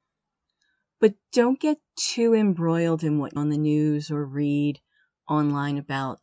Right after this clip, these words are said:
unemployment. I think that can get in your head.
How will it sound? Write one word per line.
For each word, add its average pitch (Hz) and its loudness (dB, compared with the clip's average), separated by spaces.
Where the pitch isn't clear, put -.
unemployment. 147 -4
I 185 0
think 208 -4
that 208 -4
can 160 -2
get 151 -4
in 151 0
your 156 0
head. 165 -6